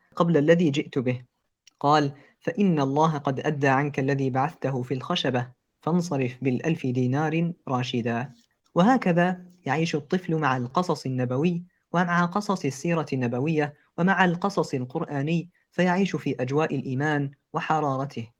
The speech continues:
فيزيد ثباتا ورسوخا. الأساس الفكري الثاني، الخطاب المباشر للطفل. إن الخطاب المباشر في مخاطبة عقل الطفل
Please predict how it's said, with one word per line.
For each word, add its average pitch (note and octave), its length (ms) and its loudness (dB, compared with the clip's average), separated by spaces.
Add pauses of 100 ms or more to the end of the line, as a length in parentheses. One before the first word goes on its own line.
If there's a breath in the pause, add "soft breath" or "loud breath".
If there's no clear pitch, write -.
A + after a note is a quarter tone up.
(240)
فيزيد C3 460 -2
ثباتا D#3+ 580 0
ورسوخا. C3+ 640 -4 (960 soft breath)
الأساس F#3 420 2
الفكري F#3 400 0
الثاني، E3 560 2 (460)
الخطاب D#3 540 0
المباشر D3 580 0
للطفل. B2+ 460 -6 (440)
إن A#3 140 6
الخطاب G#3 460 6
المباشر D3+ 680 2
في D3+ 220 -4
مخاطبة C#3+ 560 0
عقل C3 260 -2
الطفل E3+ 340 -6